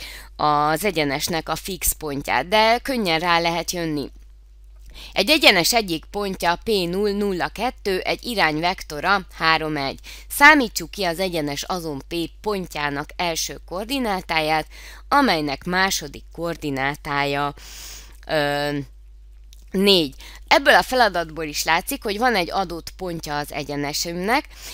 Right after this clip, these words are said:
és arra kíváncsi a feladat, hogy arra az egyenesre ugye végtelen, ö, sok számú pont, ö, illeszkedik,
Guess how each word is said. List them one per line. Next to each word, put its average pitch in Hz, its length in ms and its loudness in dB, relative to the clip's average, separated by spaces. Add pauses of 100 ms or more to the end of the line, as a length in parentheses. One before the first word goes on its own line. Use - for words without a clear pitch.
és - 160 -2
arra 311 280 8
kíváncsi 170 540 -4
a 117 100 -12
feladat, 196 580 0
hogy 185 220 -6
arra 180 220 2
az 180 120 0
egyenesre 196 520 0
ugye 220 200 -2
végtelen, 170 960 -2
ö, 131 540 -6
sok 185 380 -2
számú 165 400 4 (120)
pont, 156 340 -6 (120)
ö, 147 260 -2 (100)
illeszkedik, 208 880 -2